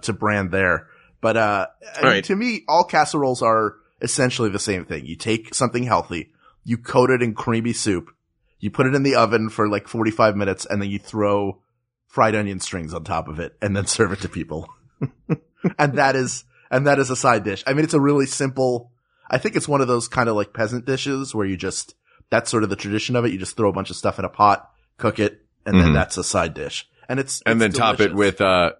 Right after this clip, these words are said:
Speaker 2: with either those onion straws or another classic is crumb-, crumbled potato chips.
Speaker 1: Is that a classic?
Speaker 2: Oh, yeah.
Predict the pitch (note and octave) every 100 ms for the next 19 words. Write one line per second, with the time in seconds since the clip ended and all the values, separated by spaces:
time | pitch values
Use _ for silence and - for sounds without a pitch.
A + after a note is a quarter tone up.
0 | _ A#2+ C#3 - E3 F3 D3 C3 C3 C3
1 | A2+ B2+ A#2 A2 C3+ C3+ B2 A#2 A2 A2+
2 | G#2 G2+ G2+ E2 G2+ F#2 E2 - F#2+ F2
3 | - A2 F#2 D#2+ F2 F2+ D2 C2+ B1 A#1
4 | - - _ _ _ _ _ _ _ _
5 | _ - D#3+ F#3+ G3 - F3 F3+ - A3+
6 | - - _ _ _ _ _ - A#2+ C#3
7 | C3+ A#2+ C3